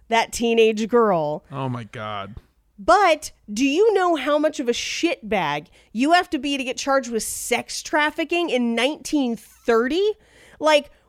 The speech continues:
Speaker 1: women are still not even fully recognized as people in nineteen thirty. <laughs> Like, you have to be aggressively <laughs> trafficking people.
Speaker 2: Yeah. It's fucking gro-, yeah.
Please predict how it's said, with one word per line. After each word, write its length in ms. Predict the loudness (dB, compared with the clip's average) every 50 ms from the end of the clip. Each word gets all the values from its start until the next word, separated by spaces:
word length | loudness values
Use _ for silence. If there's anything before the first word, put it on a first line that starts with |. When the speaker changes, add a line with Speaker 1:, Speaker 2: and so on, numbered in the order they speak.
| _ _
Speaker 1:
women 520 | _ -20 -12 -2 0 2 4 6 6 6 6
are 100 | 6 4
still 300 | 2 0 2 4 6 6
not 400 | 8 8 8 8 6 4 2 0 0
even 300 | 2 2 2 4 4 2
fully 340 | 2 2 2 2 4 4 4
recognized 600 | 4 2 2 2 0 2 4 6 6 4 4 2
as 100 | -2 -2
people 540 | 0 0 0 0 2 2 2 2 2 -2 _ -2
in 120 | 0 0 2
nineteen 380 | 4 2 2 2 0 -2 -2
thirty. 440 | 0 2 2 2 2 2 2 0 0 -2 -8
<laughs> 120 | 0 4
Like, 320 | 4 4 4 4 0 -4 -10 -20 -20 -20 -20 _ _ -10
you 200 | -2 2 4 4 4 4
have 140 | 2 2
to 100 | 0 -4
be 420 | -4 -2 -4 -4 -2 -2 -2 -4 _ _ _ _ _ _ 0
aggressively 1300 | 2 2 2 2 -2 -4 -2 0 0 0 0 2 4 4 4 2 0 0 0 0 0 2 2 2 2 0
<laughs> 0 |
trafficking 760 | 0 0 0 2 2 2 2 0 -2 -2 0 2 2 2 2 0 -2
people. 340 | 0 0 0 0 2 0 2 2
Speaker 2:
Yeah. 380 | 2 0 0 0 -2 -4 -10 -18 _ _ _
It's 380 | -4 -4 -4 -4 -4 -10 -16 -16 -16
fucking 640 | -8 -4 -4 -4 -4 -4 -4 -4 -4 -4 -6 -10 _ -20 -16 -8
gro-, 360 | -2 0 0 0 0 -2 -6 -4
yeah. 380 | -2 0 0 2 0 0 -6 -12